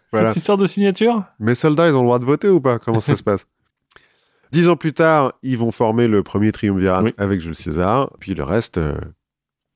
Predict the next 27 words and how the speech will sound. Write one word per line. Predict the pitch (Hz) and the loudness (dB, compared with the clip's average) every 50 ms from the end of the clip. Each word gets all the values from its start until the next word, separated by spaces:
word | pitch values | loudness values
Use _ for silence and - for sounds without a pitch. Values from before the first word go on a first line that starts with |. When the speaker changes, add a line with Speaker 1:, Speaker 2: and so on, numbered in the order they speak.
| _ - | _ -10
Speaker 1:
c'est | - 90 | -8 -6
l'histoire, | 85 85 - - 82 - | -6 -4 -4 -4 -4 -4
quoi, | - - - _ - | -6 -14 -14 _ -16
comme | - - - | -14 -14 -14
on | |
dit. | - - _ _ _ _ _ _ _ _ _ _ _ _ _ _ _ _ _ _ _ _ _ _ _ _ _ _ - - | -14 -16 _ _ _ _ _ _ _ _ _ _ _ _ _ _ _ _ _ _ _ _ _ _ _ _ _ _ -4 0
Et | 120 | 2
donc | 147 | 2
voilà. | 147 151 135 101 - _ _ _ _ _ _ _ _ _ _ _ _ _ _ _ | 4 2 2 0 -2 _ _ _ _ _ _ _ _ _ _ _ _ _ _ _
Ça, | - - 156 170 | -6 -2 0 0
c'est | - - 147 | 0 0 -2
l'histoire | 120 113 - - 175 160 | -2 -2 -2 0 0 0
de | 131 | 0
Spartacus, | 117 - - 95 - 104 92 - 175 175 - | -4 -4 -6 -6 -6 -6 -4 -2 -2 -2 0
la | - 123 113 | 0 0 0
vraie | 107 123 131 165 165 | 2 2 2 2 2
histoire | 143 - - 147 123 | 2 0 0 0 0
de | 107 | -2
Spartacus, | 101 - - 101 87 - 101 95 - 110 98 | -6 -8 -8 -8 -6 -6 -8 -4 -2 -2 0
Speaker 2:
Ah, | 98 | 0
la | 92 | -2
vraie. | 95 98 92 - _ _ _ - | -4 -6 -8 -8 _ _ _ -2
Speaker 1:
telle | 156 151 117 | -2 -2 -2
Speaker 2:
Euh, | 113 | -2
Speaker 1:
qu'on | 110 127 131 | -2 0 0
la | 123 113 | 0 0
connaît | - 139 135 127 139 147 156 175 202 196 | 0 0 0 2 2 2 4 2 2 0